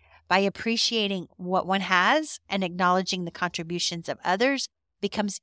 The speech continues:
easier to let go of entitlement and approach situation with a more balanced mindset.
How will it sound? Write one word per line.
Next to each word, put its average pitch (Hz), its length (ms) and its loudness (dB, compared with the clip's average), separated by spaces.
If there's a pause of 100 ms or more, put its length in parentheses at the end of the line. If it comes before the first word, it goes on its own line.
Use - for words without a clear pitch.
easier 202 580 -2
to 208 280 -2
let 196 220 2
go 185 200 6
of 175 100 4
entitlement 170 720 -2
and 180 120 -2
approach 185 380 2
situation 190 800 -6 (460)
with 196 400 2 (260)
a 214 80 4
more 185 240 6
balanced 156 440 2
mindset. 147 460 -6